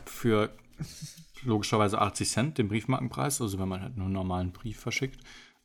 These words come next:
Ähm, und dann bekommt man entweder n-,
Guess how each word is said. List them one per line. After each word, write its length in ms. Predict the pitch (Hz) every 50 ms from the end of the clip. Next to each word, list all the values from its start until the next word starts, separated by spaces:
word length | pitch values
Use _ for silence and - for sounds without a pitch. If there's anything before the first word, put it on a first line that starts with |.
| _ -
Ähm, 340 | 117 104 101 101 101 104 104 - - - - - - - - -
und 120 | 107 92
dann 180 | 107 101 101 95
bekommt 320 | 101 - - 113 107 -
man 320 | 117 107 98 95 98 - - - - - _ _ _ _ _ _ _ _ _ _ - - - - -
entweder 400 | - 131 123 117 113 135 120 120
n-, 500 | 113 110 110 110 110 107 107 110 113 -